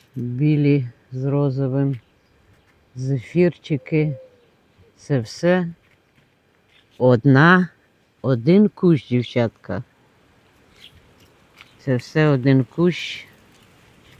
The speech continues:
Андре Брюше. Якщо у вас є опора вільна, сміливо купуйте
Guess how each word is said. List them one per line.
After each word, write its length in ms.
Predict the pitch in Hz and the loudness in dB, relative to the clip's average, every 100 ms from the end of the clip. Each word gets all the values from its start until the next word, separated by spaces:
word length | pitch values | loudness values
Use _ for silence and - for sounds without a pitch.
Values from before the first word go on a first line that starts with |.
| - - _ _ _ _ - | -20 -20 _ _ _ _ -8
Андре 520 | 120 123 123 139 147 131 | -2 -2 0 0 0 0
Брюше. 540 | 139 - - 113 113 - _ _ _ _ _ _ _ _ _ _ _ _ _ _ _ _ _ _ _ _ _ _ _ _ _ _ _ _ _ _ _ - | -2 -2 -4 -4 -4 -8 _ _ _ _ _ _ _ _ _ _ _ _ _ _ _ _ _ _ _ _ _ _ _ _ _ _ _ _ _ _ _ -6
Якщо 440 | 131 - - 175 | -6 -6 -4 -2
у 100 | 165 | 0
вас 320 | 151 147 - 143 | 0 0 -2 -2
є 240 | 143 127 | 0 2
опора 680 | 117 - 180 208 202 190 156 - _ _ _ _ _ _ _ _ _ _ _ _ _ _ - - _ _ _ _ _ _ _ 156 | 0 -4 0 2 2 0 -2 -12 _ _ _ _ _ _ _ _ _ _ _ _ _ _ -20 -20 _ _ _ _ _ _ _ -2
вільна, 760 | 170 190 180 170 165 160 143 _ _ _ _ _ _ - _ _ _ | 2 4 6 6 4 2 -2 _ _ _ _ _ _ -20 _ _ _
сміливо 840 | - - 147 160 170 190 170 156 143 | -20 -8 -2 2 4 4 4 4 0
купуйте 800 | - 143 - 160 139 - 127 | -4 -6 0 0 0 0 0